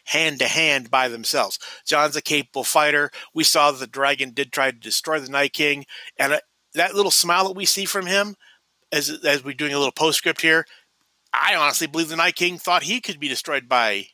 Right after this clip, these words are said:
by Dragonfire. And then he looked up and realized, "Hey, you know what? I'm gonna be okay." <laughs> Ha ha! So, um, take the Azor Ahai storyline with a grain of salt, because everybody else did.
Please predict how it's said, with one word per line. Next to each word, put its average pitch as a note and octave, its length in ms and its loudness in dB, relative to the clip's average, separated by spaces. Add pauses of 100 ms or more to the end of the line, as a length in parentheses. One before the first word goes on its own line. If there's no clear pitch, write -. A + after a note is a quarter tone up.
(300)
by C3+ 120 2
Dragonfire. A#2+ 720 0 (220)
And D3 100 0
then D#3+ 80 2
he D#3+ 60 4
looked F3+ 260 2
up C#3 60 0
and C3+ 100 -14
realized, D3 400 2 (180)
"Hey, E3+ 120 2
you C#3+ 160 -4
know E3 140 0
what? D#3+ 280 0 (400)
I'm G#3 100 2
gonna C3 140 -6
be C#3+ 200 -2
okay." B2+ 640 -2
<laughs> - 40 -20 (240)
Ha G3 160 2 (120)
ha! A#3+ 540 4 (440)
So, E3 420 0 (840)
um, B2+ 460 -2 (880)
take - 540 -2
the E3+ 160 -4
Azor E3+ 300 -4
Ahai F3+ 300 2
storyline C#3 920 -2 (200)
with C3+ 280 -6
a C3 40 -8
grain A2+ 320 -4
of G2 80 -2
salt, F#2 480 -2 (360)
because C#3 260 0
everybody D3 540 2
else A#2 260 2
did. - 360 -8